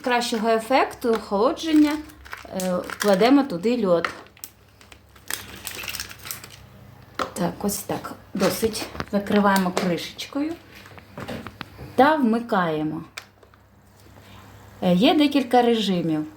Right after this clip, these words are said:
Перший режим — це можна спати при ньому. Другий режим — трошки інтенсивніший. І третій режим — дме холодної повітря. Також є режим,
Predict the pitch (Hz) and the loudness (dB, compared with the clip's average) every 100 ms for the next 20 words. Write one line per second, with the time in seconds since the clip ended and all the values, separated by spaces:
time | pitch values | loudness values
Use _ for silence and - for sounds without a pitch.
0 | - - _ - 220 190 - 180 175 165 | -20 -20 _ 2 2 2 -2 -4 -4 -2
1 | 160 160 - 180 - - - - - - | -4 -2 2 2 2 0 -6 -14 -14 -10
2 | - 185 180 180 170 156 180 - 285 277 | -2 2 4 2 0 0 0 0 -4 2
3 | 285 277 269 269 262 - - - _ _ | 6 6 4 2 0 -8 -20 -20 _ _
4 | _ - - - - - - 214 233 220 | _ -20 -20 -20 -20 -20 -8 2 4 4
5 | 214 240 262 262 269 269 - - - - | 4 4 4 4 4 2 -2 -16 -20 -18
6 | - 208 190 - 202 202 202 185 185 180 | -6 -4 -2 0 0 2 0 0 0 0
7 | 196 233 - 285 285 - - - - - | 2 0 0 -2 -4 -12 -14 -18 -20 -20
8 | - 202 196 202 226 254 302 269 247 254 | -8 -4 2 4 4 2 2 2 2 4
9 | 262 277 - - - - - - - - | 4 2 -4 -20 -20 -20 -20 -20 -20 -20
10 | - - 185 190 220 - - - - - | -18 -4 2 4 4 2 -4 -20 -20 -20
11 | - 185 185 208 214 208 202 - - 202 | -8 -2 -2 -2 -2 -4 -6 -10 -2 0
12 | 185 170 - 156 - - - - - - | 2 0 -2 -6 -8 -16 -18 -18 -18 -16
13 | - 185 - 339 359 214 247 240 214 220 | -2 0 4 4 4 4 6 6 4 4
14 | 285 311 | 4 4